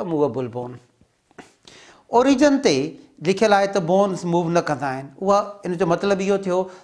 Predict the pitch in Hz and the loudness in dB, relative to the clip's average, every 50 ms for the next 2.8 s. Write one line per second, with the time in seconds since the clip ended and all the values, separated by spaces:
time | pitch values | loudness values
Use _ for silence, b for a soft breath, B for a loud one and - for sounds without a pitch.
0 | _ - 196 180 196 185 185 - - 180 190 - - 175 160 170 165 - 151 127 | _ -4 -2 0 0 0 -2 -2 -4 -4 -2 0 0 0 0 0 0 0 0 0
1 | 127 127 120 - 127 123 127 - b b b b b b b b 190 190 185 185 | 0 0 -2 -6 -8 -8 -10 -12 b b b b b b b b 0 0 0 0
2 | 190 214 196 185 - 226 220 214 190 175 175 180 156 135 156 139 | 0 0 -2 0 0 -2 -2 -2 -2 0 2 2 2 2 0 0